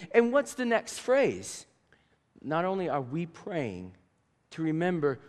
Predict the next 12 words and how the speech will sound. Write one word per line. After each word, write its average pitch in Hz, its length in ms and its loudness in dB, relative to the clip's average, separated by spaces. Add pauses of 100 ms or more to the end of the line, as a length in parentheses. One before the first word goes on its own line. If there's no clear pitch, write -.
(220)
who 143 500 2 (100)
we 131 180 -2
are 104 80 -6
praying 101 420 -10
to, 82 360 -16 (1000)
but 131 120 -4
also 151 380 -2
that 113 200 -6
there 131 160 -2
is 117 140 -6
a 107 60 -6
place 123 840 -6